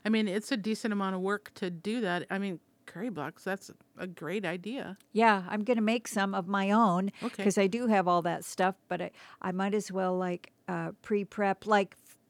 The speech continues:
Speaker 2: pulling gravy out of the freezer.
Speaker 1: Yeah, yeah.
Speaker 2: <laughs> It's just like that.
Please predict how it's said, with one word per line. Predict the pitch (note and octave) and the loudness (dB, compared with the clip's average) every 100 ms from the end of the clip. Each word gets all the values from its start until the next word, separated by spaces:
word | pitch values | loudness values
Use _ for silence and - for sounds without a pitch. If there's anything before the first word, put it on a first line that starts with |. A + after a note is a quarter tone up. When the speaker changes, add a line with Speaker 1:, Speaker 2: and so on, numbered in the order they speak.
| - - | -20 -8
Speaker 2:
pulling | - A3 F#3+ | -2 -2 0
gravy | G3 G3 F#3+ | 0 0 0
out | F#3 | -2
of | |
the | F3+ | -4
freezer. | - G#3+ G#3 E3 F3+ | -4 -2 0 -2 0
Speaker 1:
Yeah, | D#4+ D4 C#4+ C#4 - | 2 2 4 4 6
yeah. | E4+ - C4 - - - - | 4 4 2 2 -4 -4 -6
Speaker 2:
<laughs> | - - | -4 -4
It's | A3+ - | -4 -4
just | A#3 G#3+ - | -2 -2 2
like | G#3 F3+ - | 2 2 2
that. | A3 A3+ E3+ | 4 6 4